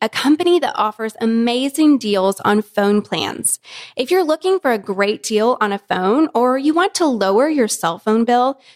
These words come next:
you'll definitely want to check them out. There are many reasons why I recommend Twigby. I just wanted to go over a few in this episode. There's not a contract and there are no activation or termination fees.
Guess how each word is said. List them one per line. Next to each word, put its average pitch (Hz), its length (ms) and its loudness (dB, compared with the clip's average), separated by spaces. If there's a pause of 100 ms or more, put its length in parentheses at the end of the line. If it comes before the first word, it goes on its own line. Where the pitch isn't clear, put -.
you'll 233 140 2
definitely 254 520 0
want 202 340 -2
to 214 100 -4
check - 380 -6
them 190 140 -2
out. - 460 -4 (380)
There 294 180 0
are 294 60 2
many 302 520 4
reasons 185 540 0
why 214 320 -2
I 220 140 -4
recommend 190 500 -6
Twigby. - 520 -8 (340)
I 254 100 -2
just 359 160 -2
wanted 427 200 4
to 359 40 -4
go 262 140 0
over 233 200 0
a 226 80 0
few 208 400 0
in 196 120 2
this 196 160 0
episode. - 580 -6 (480)
There's 381 240 0
not 392 180 2
a 392 60 0
contract 311 720 -2
and 233 160 2
there 233 160 2
are 226 60 2
no 240 500 2
activation 214 720 -4
or 208 80 -4
termination 196 680 -2
fees. - 360 -16